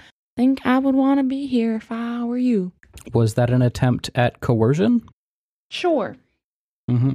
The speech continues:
Speaker 2: And that one is opposed by cool, right? Go ahead and make a coercion roll. Difficulty is just gonna be average, so two.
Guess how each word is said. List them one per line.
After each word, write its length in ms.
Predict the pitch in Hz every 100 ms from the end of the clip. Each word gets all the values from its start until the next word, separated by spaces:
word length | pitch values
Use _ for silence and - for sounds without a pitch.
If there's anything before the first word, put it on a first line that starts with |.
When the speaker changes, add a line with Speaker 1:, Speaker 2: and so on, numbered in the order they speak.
| - 120
Speaker 2:
And 180 | 113
that 160 | 113 98
one 140 | 101
is 120 | 104 104
opposed 320 | - - -
by 120 | -
cool, 300 | - - 50
right? 260 | 50 55 - - - - - - -
Go 120 | 123
ahead 240 | 135 160
and 180 | 131 131
make 160 | 117 131
a 80 |
coercion 480 | 127 131 107 104 104
roll. 380 | 101 104 110 - _ -
Difficulty 500 | 110 110 120 135 117
is 100 | 120
just 220 | 107 107 -
gonna 160 | 110
be 280 | 113 117 117 117 _ _ _ -
average, 540 | 101 98 104 107 - -
so 160 | - 101
two. 280 | - 110